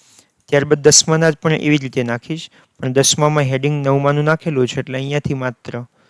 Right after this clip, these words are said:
એના ટકા, પરિણામ અને મેળવેલ રેન્ક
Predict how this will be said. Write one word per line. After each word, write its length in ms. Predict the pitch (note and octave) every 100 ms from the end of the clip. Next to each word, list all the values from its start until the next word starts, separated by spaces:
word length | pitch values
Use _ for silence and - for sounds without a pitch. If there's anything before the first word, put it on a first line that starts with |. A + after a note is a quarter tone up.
| _ _ _ _ _ _ _
એના 160 | C3 B2
ટકા, 340 | B2+ - D3+
પરિણામ 540 | D#3 C#3 C3 C3 C#3 C3+
અને 140 | B2
મેળવેલ 480 | A#2+ A#2+ B2 C3 C3
રેન્ક 260 | C#3 A#2